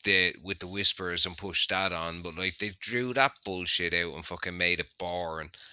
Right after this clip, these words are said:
and then only gave you a couple of big scenes or episodes in it. But the rest of the seasons was just dribble.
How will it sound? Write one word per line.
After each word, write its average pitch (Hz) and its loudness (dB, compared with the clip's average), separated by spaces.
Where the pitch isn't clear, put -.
and 92 2
then 95 4
only 92 0
gave 90 4
you 69 -2
a - -2
couple 85 -8
of 78 -6
big 87 0
scenes 98 4
or 87 2
episodes 82 2
in 71 -8
it. - -12
But 98 -4
the 85 0
rest 92 6
of 82 0
the 78 0
seasons 78 0
was 123 6
just - -2
dribble. 90 -2